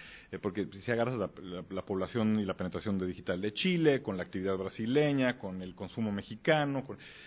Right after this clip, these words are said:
eh, harías un, un aparato increíble, ¿no? La realidad es muy diferente, son países que van a velocidades y en po-, poblaciones y economías, eh, muy afectadas por todo lo que está pasando en el,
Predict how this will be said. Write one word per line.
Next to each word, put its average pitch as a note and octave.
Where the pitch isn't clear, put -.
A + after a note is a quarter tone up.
eh, -
harías G#2+
un, B2+
un G#2
aparato F#2+
increíble, G2
¿no? A2
La F#2+
realidad F#2+
es -
muy F#2
diferente, F#2+
son -
países E2+
que G2+
van F#2
a F#2+
velocidades F2+
y F#2+
en E2+
po-, -
poblaciones F2+
y G2
economías, E2+
eh, E2+
muy A#2
afectadas A2+
por G2+
todo G2+
lo G#2+
que -
está -
pasando F2
en E2+
el, D2+